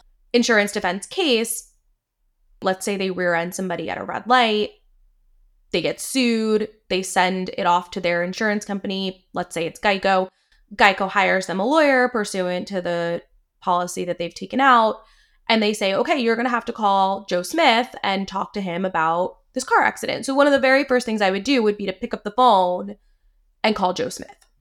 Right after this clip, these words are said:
and talk to him about that. But in the world I live in now,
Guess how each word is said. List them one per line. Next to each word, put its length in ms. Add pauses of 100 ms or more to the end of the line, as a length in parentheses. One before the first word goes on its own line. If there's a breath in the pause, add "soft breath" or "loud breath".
(640)
and 120
talk 160
to 80
him 180
about 300
that. 240 (920)
But 380 (840)
in 240
the 60
world 260
I 80
live 180
in 140
now, 640